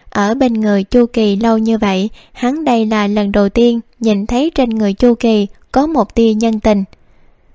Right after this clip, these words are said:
Cảm nhận được sự dò xét của hai người,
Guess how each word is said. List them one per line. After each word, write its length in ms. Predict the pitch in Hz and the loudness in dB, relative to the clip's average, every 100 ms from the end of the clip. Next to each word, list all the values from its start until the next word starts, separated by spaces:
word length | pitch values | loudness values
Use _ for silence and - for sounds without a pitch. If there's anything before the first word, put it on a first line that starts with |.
| _ _ _ | _ _ _
Cảm 280 | - 196 240 | -4 -2 -2
nhận 240 | 277 202 202 | -2 -2 -2
được 220 | 208 196 - _ | -2 -2 -8 _
sự 220 | - 214 196 | -4 0 0
dò 300 | 196 196 185 | 0 0 -2
xét 340 | 254 294 - | -2 -4 -2
của 140 | 185 | 0
hai 220 | 233 254 226 | 0 0 -2
người, 300 | 220 208 | 0 0